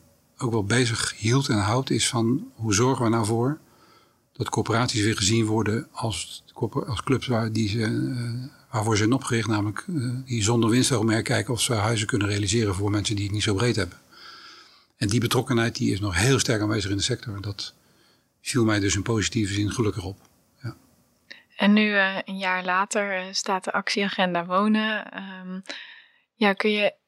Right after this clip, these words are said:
Speaker 2: iets meer vertellen over hoe dat tot stand kwam? Want het is eigenlijk best wel snel na jouw aantreden is dat, eh,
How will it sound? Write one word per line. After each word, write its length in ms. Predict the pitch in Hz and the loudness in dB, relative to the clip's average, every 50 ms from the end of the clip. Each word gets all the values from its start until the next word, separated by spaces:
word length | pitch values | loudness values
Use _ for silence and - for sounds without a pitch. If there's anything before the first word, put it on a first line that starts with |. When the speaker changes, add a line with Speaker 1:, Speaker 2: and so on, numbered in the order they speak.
| _ _ _ _ | _ _ _ _
Speaker 2:
iets 240 | - - 214 - - | -6 -6 -4 -4 -2
meer 200 | 226 208 208 208 | -2 -2 -4 -4
vertellen 420 | - 214 - - 214 214 220 208 | -6 -4 0 2 2 4 4 4
over 400 | - 175 190 196 208 196 190 190 | 2 2 0 -2 -4 -8 -8 -10
hoe 340 | 190 190 190 202 196 196 185 - | -10 -12 -12 -12 -12 -12 -8 -2
dat 220 | - 190 196 202 | 0 0 0 0
tot 120 | - 208 208 | -2 -2 -2
stand 380 | - - - 190 196 214 220 | -2 0 2 2 0 0 -2
kwam? 160 | - - 240 233 | -2 -4 -2 -2
Want 140 | 214 185 | -2 -2
het 80 | 185 190 | -4 -4
is 60 | 196 | -4
eigenlijk 320 | - 190 190 - - 190 - | -4 -4 -4 -4 -6 -4 -2
best 160 | 180 180 190 | 0 0 0
wel 100 | 190 185 | -2 -4
snel 460 | 185 - - - 196 190 190 190 190 | -2 -2 -2 0 0 2 2 2 2
na 180 | 185 185 185 185 | 2 0 0 0
jouw 160 | 185 185 - - | -2 -4 -2 -2
aantreden 760 | 190 185 190 196 - - 202 196 190 185 185 185 185 190 - - - - - - _ _ _ _ _ - | -2 -2 -2 -2 -2 -2 0 0 0 0 0 -2 -2 -4 -12 -18 -20 -20 -20 -20 _ _ _ _ _ -2
is 240 | 196 196 - - | 0 0 0 0
dat, 280 | - - 190 190 - - | 0 0 -2 -2 -2 -6
eh, 240 | - 196 196 196 190 | -8 -6 -4 -4 -4